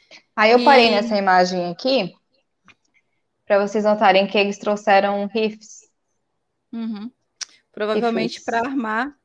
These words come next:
Speaker 2: as pessoas, pra treinar as pessoas, é que a gente vê eles praticando tiro. Ali
Speaker 1: Que deu
Speaker 2: dos,
Speaker 1: pra
Speaker 2: a
Speaker 1: ide-,
Speaker 2: que a gente não reconhece, aqui a gente reconhece as principais
Speaker 1: que eu
Speaker 2: pessoas
Speaker 1: acho
Speaker 2: de
Speaker 1: que aqui é o Jamie, aqui tá o Ian,
Speaker 2: E a
Speaker 1: casaquinho de
Speaker 2: Brienne.
Speaker 1: pele dele,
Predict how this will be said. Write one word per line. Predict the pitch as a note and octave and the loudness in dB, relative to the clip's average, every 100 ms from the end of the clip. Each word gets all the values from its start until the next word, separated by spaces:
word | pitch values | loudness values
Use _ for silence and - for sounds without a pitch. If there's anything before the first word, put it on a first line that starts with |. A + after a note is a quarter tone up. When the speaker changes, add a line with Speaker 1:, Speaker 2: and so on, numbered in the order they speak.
| _ | _
Speaker 2:
as | G#3+ - | -20 -12
pessoas, | A3 A#3 - A#3 C4 C4+ C4 - | -10 -10 -6 -4 -2 -2 -6 -10
pra | - F#3+ | -14 -12
treinar | G#3 G#3 G#3 G3 G#3 | -10 -8 -8 -8 -8
as | - | -12
pessoas, | - A3 - A3 B3 B3+ B3+ - | -16 -14 -8 -4 -4 -4 -8 -6
é | G#3 | -6
que | A3 | -2
a | A#3 | -4
gente | A#3+ A#3+ | -4 -6
vê | A#3 | -4
eles | A#3+ - | -4 -8
praticando | - B3 - C4 B3+ | -8 -8 -6 -8 -8
tiro. | - - G#3 F#3 _ _ _ _ _ _ _ _ - | -8 -6 -6 -8 _ _ _ _ _ _ _ _ 2
Ali | A3 A3+ | 2 2
Speaker 1:
Que | A3+ | 0
deu | A3+ | 0
Speaker 2:
dos, | |
Speaker 1:
pra | A3 | 2
Speaker 2:
a | |
Speaker 1:
ide-, | G#3+ G#3+ | 0 -2
Speaker 2:
que | G#3+ | -4
a | |
gente | A3+ | -8
não | A3 A#3 | -10 -10
reconhece, | B3+ B3 B3 C#4+ B3+ | -6 -4 -4 -4 -8
aqui | B3+ | -4
a | B3+ | -6
gente | B3+ C4 - | -6 -10 -10
reconhece | B3+ B3+ B3 B3 | -8 -6 -6 -8
as | C4+ | -14
principais | - B3+ - - B3 | -10 -12 -10 -10 -10
Speaker 1:
que | - | -6
eu | C4 | 4
Speaker 2:
pessoas | G#3 G3+ | 6 6
Speaker 1:
acho | G3 - | 2 0
Speaker 2:
de | |
Speaker 1:
que | A#3 | -2
aqui | G#3 A3 | 0 2
é | G3+ | 2
o | G3 | 2
Jamie, | F#3 G3 F#3 F#3+ A3 C#4+ C#4 | 0 0 2 0 -2 -2 -4
aqui | G#3+ G#3+ A3 | -8 -8 -8
tá | G#3+ G3 | 0 0
o | F#3+ F#3+ | 0 -2
Ian, | F#3 G#3+ D4 | -2 -2 -4
Speaker 2:
E | |
a | F#4 _ _ _ _ _ _ | -10 _ _ _ _ _ _
Speaker 1:
casaquinho | G3 F#3 F3+ | -8 -4 -4
de | G3+ | -2
Speaker 2:
Brienne. | B3+ B3 | -2 0
Speaker 1:
pele | F#3 E3+ E3 | 0 -2 0
dele, | E3 E3+ F#3 A3+ C#4 | 2 2 2 2 -2